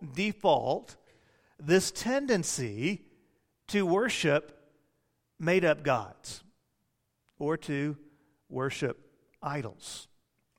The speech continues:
A couple reasons. Number one, because they are inanimate.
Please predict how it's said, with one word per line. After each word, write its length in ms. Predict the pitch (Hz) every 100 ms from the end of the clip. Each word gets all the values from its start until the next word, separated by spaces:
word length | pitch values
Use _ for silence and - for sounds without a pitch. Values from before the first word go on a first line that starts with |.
| _ -
A 40 | 160
couple 260 | 214 214
reasons. 380 | 151 123 110 101
Number 180 | 143 156
one, 380 | 135 104 127 165 _ _ _ _ _
because 340 | 131 131 131 120
they 180 | 123 113
are 360 | 110 117 135 _ -
inanimate. 600 | 147 156 247 147 98